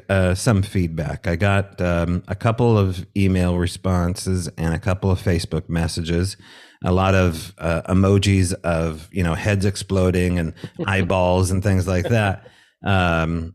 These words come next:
Speaker 1: a lot of Bigfoot emojis and things like that with a, you know, black helicopter emoji attached to it.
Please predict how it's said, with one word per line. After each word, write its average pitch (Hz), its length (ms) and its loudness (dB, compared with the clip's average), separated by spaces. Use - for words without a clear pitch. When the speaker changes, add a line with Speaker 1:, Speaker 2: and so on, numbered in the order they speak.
Speaker 1:
a 90 40 -4
lot 95 140 0
of 85 80 -2
Bigfoot 98 520 -2
emojis 90 520 0
and 82 100 -8
things 90 300 -2
like 82 280 -4
that 90 360 0
with 82 180 -2
a, 78 380 -4
you 87 80 -2
know, 78 140 -2
black 82 320 -2
helicopter 92 760 0
emoji 85 380 0
attached 85 440 -4
to 90 160 0
it. 80 140 -6